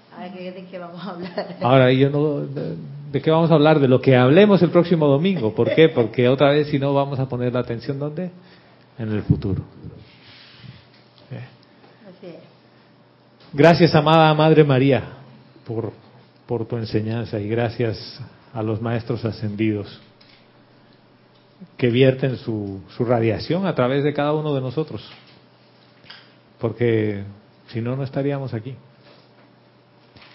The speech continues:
Speaker 2: Pero lo más importante, gracias a la presencia de Dios Yo Soy en el corazón de cada uno de ustedes, porque si no, sin la presencia Yo Soy no hay nada.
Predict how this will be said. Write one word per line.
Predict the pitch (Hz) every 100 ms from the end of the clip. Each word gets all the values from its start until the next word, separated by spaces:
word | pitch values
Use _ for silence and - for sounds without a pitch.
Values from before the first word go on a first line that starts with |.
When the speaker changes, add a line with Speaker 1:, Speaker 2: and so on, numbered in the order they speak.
| - _ -
Speaker 2:
Pero | 127 117
lo | 117
más | 127 139
importante, | 151 127 117 151 131
gracias | 113 123 135 131
a | 127
la | 113
presencia | 107 - 139 135
de | 110
Dios | 113 127
Yo | 127
Soy | 113 131 110
en | 107
el | 101
corazón | 113 107 - 117 117 101 - -
de |
cada | 110 107 113
uno | 113 107
de |
ustedes, | 92 - 107 90 92 - _ - _ _ _ - - _ _ - _ _ _ _
porque | 113 107
si | 107 104
no, | 107 113 117 113 110 104 92 _ _ _ _
sin | - 117
la | 110
presencia | 110 104 135 135 127
Yo | 110
Soy | 135
no | 123
hay | 113
nada. | 110 101 101